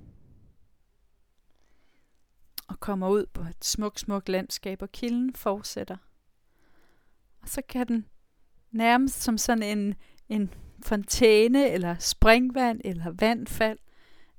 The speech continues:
er der herude på den her eng et sted, hvor du nærmest sådan kan se, at den her kilde, den springer. Du går derhen, og du kan stille dig under den, sådan så den nærmest, du kan bade i den her. Og så lader du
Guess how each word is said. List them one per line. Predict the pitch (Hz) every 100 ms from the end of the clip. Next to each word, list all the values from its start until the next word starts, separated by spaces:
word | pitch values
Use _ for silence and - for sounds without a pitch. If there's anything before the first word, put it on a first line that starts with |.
| -
er | 220
der | 254
herude | 247 269 220 214
på | 233
den | 220 208
her | 226
eng | - 226 202
et | 196
sted, | - 220 220
hvor | 208
du | -
nærmest | 208 220
sådan | 226 214
kan | 208
se, | - 247 226 -
at | -
den | 202
her | 202
kilde, | - - 202 226
den | 202
springer. | - - - 180 185 - - _ _ _ _ _ _ _ _ _ _ _ _ _ _ _ -
Du |
går | - 220
derhen, | 220 247 208 220 233 - -
og | -
du | -
kan |
stille | 240 - 262 269
dig | 277
under | 220 226
den, | 233
sådan | 226 240
så | 240
den | 226 226
nærmest, | 220 254 -
du | 240 -
kan | - 240
bade | 240 208 226 311
i |
den | 254 170 175
her. | 180 175 - - - - - _ _ _ _ _ _ _ _ _ _ _ _ _ _ - _ _ _ _ _ _ _ _ _ _ _ _ _ _ _
Og | -
så | 277
lader | 240 226
du | 220